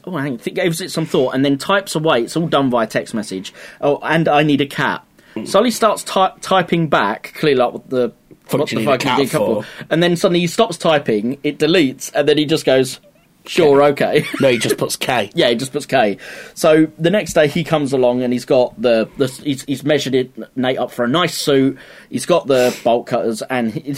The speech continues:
Speaker 1: he's got the cat, and he goes, "What's the cat for?" And he goes, "Oh, that's just for you."
Speaker 2: You seemed lonely.
Speaker 1: Yeah, you seemed lonely.
Speaker 2: I don't want a fucking cat!
Speaker 1: <laughs> The cat is cute.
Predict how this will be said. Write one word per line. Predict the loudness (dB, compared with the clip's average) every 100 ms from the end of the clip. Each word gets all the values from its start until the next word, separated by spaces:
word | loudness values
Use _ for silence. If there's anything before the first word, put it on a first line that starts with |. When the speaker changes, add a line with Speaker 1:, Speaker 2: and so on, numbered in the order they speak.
| 0
Speaker 1:
he's | 0 -2
got | -2 -2
the |
cat, | -2 0
and | 0
he |
goes, | -2 -2
"What's | -6 -4
the | -4
cat | -2 -2 -2
for?" | -2 -2 -4 -10 -20 _
And | -4
he |
goes, | 2 2 0 -4 2
"Oh, | 4 4
that's | 4 2
just | 0 -4 -2
for | 2
you." | 2 2 -2 -8 _ _ -20 -14
Speaker 2:
You | -10
seemed | -4 -4 -4 -2
lonely. | -2 -2 -6 0
Speaker 1:
Yeah, | 2
you | 4 2
seemed | -2 -4
lonely. | 2 2 4 4
Speaker 2:
I | 4
don't | 6
want | 6
a | 2
fucking | 0 -2 0 2 2
cat! | 4 4 4 0 0
Speaker 1:
<laughs> | 0 0 -4 -4 -4 -6 -8 -4 -4 -2 -4 -4 -2
The | -2
cat | 0 -2
is | -4
cute. | -2 -2 -2